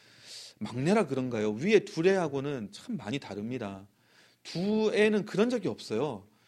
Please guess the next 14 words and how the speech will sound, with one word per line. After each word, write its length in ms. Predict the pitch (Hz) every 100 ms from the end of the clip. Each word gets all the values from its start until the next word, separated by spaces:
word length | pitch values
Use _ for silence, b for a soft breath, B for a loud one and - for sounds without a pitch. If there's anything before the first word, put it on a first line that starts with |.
| b b
근데 300 | - 180 190
막내는 720 | 127 104 123 151 185 123 98 - _ _ _ _ _ _ _ _ -
작년도 480 | - 113 120 107 95
그렇고 320 | 95 - 117
올해도 280 | 170 165 151
그렇고 580 | 131 - - 147 156 _ b b b
생일 460 | - 220 208 208 196
한 260 | 240 240
달, 140 | 220 202
두 120 | 147
달 140 | 156
전부터 640 | 147 104 104 - 143 101 101 _
계속 560 | - - - - 156
이야기합니다. 600 | 117 117 120 98 98 101